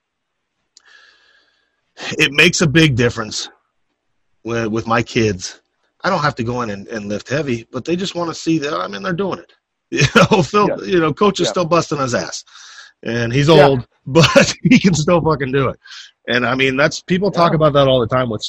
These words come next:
Speaker 1: with strength coaches, like, "Oh, it doesn't matter how strong you are," and this and that. Uh,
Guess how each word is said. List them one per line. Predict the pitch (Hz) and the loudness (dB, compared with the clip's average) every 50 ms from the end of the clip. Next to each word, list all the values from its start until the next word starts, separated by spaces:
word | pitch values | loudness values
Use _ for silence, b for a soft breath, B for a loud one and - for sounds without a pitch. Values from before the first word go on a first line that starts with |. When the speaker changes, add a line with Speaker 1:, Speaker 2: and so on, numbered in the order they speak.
| - | -8
Speaker 1:
with | - 117 107 98 | -6 -4 -4 -4
strength | - - 123 120 117 110 | -4 -4 -2 -2 -2 -2
coaches, | - 113 110 104 104 95 95 | -2 -4 -4 -4 -6 -6 -6
like, | 90 90 85 | -8 -6 -6
"Oh, | 104 131 147 139 131 123 | -4 -2 0 0 0 0
it | 110 | 0
doesn't | 101 123 120 107 107 | -2 -2 -2 -4 -4
matter | 113 117 110 104 98 98 | -4 -2 0 0 0 -2
how | 95 95 | -2 -4
strong | 95 - - 101 98 95 92 | -6 -8 -8 -8 -10 -10 -10
you | 92 92 | -12 -14
are," | 92 | -14
and | 92 98 | -14 -14
this | 107 113 - | -16 -12 -8
and | 139 139 | -8 -8
that. | - - - | -8 -8 -12
Uh, | - - 165 160 | -12 -10 -10 -10